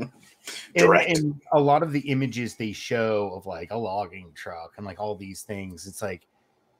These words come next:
Speaker 1: s-, you know, like, environmentalism used to be about, like, preserving the natural world
Speaker 2: Yeah.
Speaker 1: and the, the creatures that inhabit it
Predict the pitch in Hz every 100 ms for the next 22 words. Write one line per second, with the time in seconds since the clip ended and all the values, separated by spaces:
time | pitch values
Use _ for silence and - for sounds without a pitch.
0 | _ _ _ _ _ - - - _ _
1 | 151 139 131 123 120 113 - _ - 131
2 | 143 151 139 139 139 123 117 113 123 127
3 | 131 117 110 101 101 107 95 87 _ _
4 | _ _ _ _ _ _ _ _ - 123
5 | 95 92 123 165 170 180 180 175 170 170
6 | 160 - 170 165 156 165 160 160 156 151
7 | 143 175 175 165 - 110 110 - _ _
8 | 113 98 _ _ 117 104 98 98 95 -
9 | 139 135 139 131 - 107 98 92 113 120
10 | 123 123 123 _ _ _ _ _ - 131
11 | 131